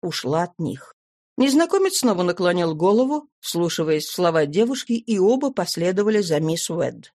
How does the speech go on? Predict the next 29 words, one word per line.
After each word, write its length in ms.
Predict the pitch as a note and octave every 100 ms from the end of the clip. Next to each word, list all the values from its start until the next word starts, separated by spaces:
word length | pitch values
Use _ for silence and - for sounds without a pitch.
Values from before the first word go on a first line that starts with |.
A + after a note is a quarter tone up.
| _ _ _
Кленом 500 | - D3 F3 A3+ B3
решился 500 | F#3+ D3+ F#3 G3 -
взглянуть 640 | F#3+ F3+ A3+ B3 C#4+ C#4 E3+
на 140 | D#3+
Тетти. 680 | - C#3+ - - - A#2+ - _
Он 140 | A3 A3
заметил, 480 | A#3 C4+ D4 A3+ A3
что 200 | - G#3
глаза 340 | A3+ B3 D#4
ее 300 | D4 A3 E3
подозрительно 1300 | - F#3+ F3 E3+ D3+ D#3+ G#3 C4 C4+ C4+ C4 C4+ C4+
следили 640 | - A3+ G3+ G3 B3 B3
за 180 | G#3 A3
незнакомцем 960 | A3 G3+ G3+ C#4+ C#4+ - D3+ C3 B2 -
и 120 | E3+
что 280 | - E3+ D3+
она 240 | D3 F3+
держалась 580 | F#3 E3+ E3 F3+ F3+ F3
от 120 | F3
него 220 | F3+ F3+
на 140 | G3+ G3
некотором 560 | G#3+ G#3+ A3 A3+ A3+
расстоянии, 840 | A3+ A#3 - C4+ B3 C#3 B2 A#2+ -
пока 300 | D3+ D3+ C#3+
они 200 | C#3+ C#3
шли 240 | C3+ D#3 E3+
рядом 340 | D#3+ C#3+ D3
по 140 | E3+
набережной. 760 | F3+ E3 C#3+ C#3+ C#3 C3 A#2